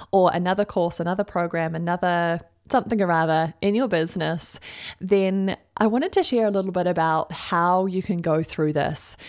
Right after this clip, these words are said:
and, like, how to make that decision about when to do it and what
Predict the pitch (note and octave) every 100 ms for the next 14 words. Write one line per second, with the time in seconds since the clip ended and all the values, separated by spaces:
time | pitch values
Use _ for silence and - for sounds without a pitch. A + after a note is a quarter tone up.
0 | - - _ - - F#3 F#3 F#3 - -
1 | _ _ _ G3+ F#3+ - G3 F#3 A#3+ D4+
2 | G4 G#3+ G3+ G#3 - F3+ - E3 E3+ E3
3 | F3+ F3 D#3+ E3 F#3 G3+ A3 B3 A3 G#3+
4 | G#3 - - - - - - F#3+ F3+ F3+
5 | F#3 F3+ F3+ - - - E3+ F#3+ F#3 -
6 | -